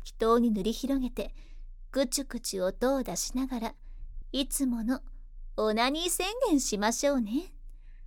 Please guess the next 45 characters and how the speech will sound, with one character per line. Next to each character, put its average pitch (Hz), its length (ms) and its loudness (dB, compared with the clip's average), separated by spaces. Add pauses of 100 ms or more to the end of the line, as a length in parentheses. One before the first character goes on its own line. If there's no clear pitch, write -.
(320)
恥 226 240 6
ず 269 100 0
か 285 120 6
し 285 180 0
が 277 120 2
ら 277 120 0
ず 254 100 -8
に - 240 -10
ち - 120 -4
ゃ 202 120 0
ん 269 80 2
と 349 140 -4
声 453 260 0
に 302 120 2
出 226 140 4
し - 60 -2
て 214 120 0
言 185 100 -2
っ - 20 -16
て - 160 -6
く 226 100 0
だ 226 100 0
さ 277 200 -2
い。 - 120 -8 (760)
自 202 260 6
分 254 380 10
の 240 140 4
喉 254 300 4
と - 140 -10 (480)
耳 202 320 2
と - 240 -4 (540)
頭 240 460 4
で 233 140 -4
し - 180 -6
っ - 240 -14
か 208 140 0
り 440 140 4
理 349 100 4
解 247 240 4
し - 140 0
ま 214 120 2
し 233 160 2
ょ 240 80 6
う 226 60 2
ね。 226 320 -4